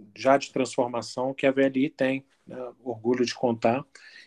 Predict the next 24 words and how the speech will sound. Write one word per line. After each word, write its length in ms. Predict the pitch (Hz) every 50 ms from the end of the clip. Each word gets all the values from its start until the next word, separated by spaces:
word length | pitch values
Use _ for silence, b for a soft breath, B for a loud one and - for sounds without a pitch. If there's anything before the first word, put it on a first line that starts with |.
| B _
E 120 | 143 160
a 40 | 180
gente 220 | 160 170 190 190
quer 120 | - 185 175
fazer 240 | - 180 165 151 165
muito 280 | 165 165 170 170 - 143
mais. 600 | 127 120 110 104 95 - - - - - - _
Temos 300 | - 131 143 156 165 156
um 100 | 151 156
plano 440 | 135 - - 147 147 156 160 160 143
muito 580 | 135 131 139 147 156 160 156 - - 139 127 123
robusto, 720 | - - 135 113 110 120 123 135 135 - - - 139 139 - - -
plano 240 | 135 139 151 151 139
de 120 | 135 -
crescimento. 960 | - 139 135 135 - - 123 117 120 123 131 135 139 135 135 - - 135 135 - -
É 100 | 123 127
uma 160 | 135 143 143
empresa 400 | 139 139 143 139 147 139 135 139
que 140 | - - 143
não 160 | 143 139 135
para 420 | - _ 135 127 131 131 131 127
de 140 | 120 117 -
transformar, 640 | - 120 117 117 - 123 113 107 117 123 123 127
que 160 | - - -